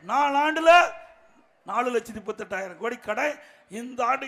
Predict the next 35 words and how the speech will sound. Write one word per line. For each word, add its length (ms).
இருபத்தஞ்சு, 500
இருபத்தி 360
ஆறுல 180
ஒரு 140
லட்சம் 280
கோடி 140
கடன் 200
வாங்க 220
போறாங்க. 280
ஆக 200
மொத்தம் 360
திராவிட 460
முன்னேற்ற 340
கழகம் 360
ரெண்டாயிரத்தி 480
ஒண்ணுல 160
இருந்து 240
ரெண்டாயிரத்தி 460
இருபத்தி 280
ஆறு 120
வரை 120
ஐந்து 280
ஆண்டு 200
காலத்தில் 460
அஞ்சு 280
லட்சத்தி 300
முப்பத்தெட்டாயிரம் 640
கோடி 160
கடன் 300
வாங்கி 320
நாட்டு 400
மக்களை 280
கடன்காரனாக்குனது 1300
தான் 180
இந்த 100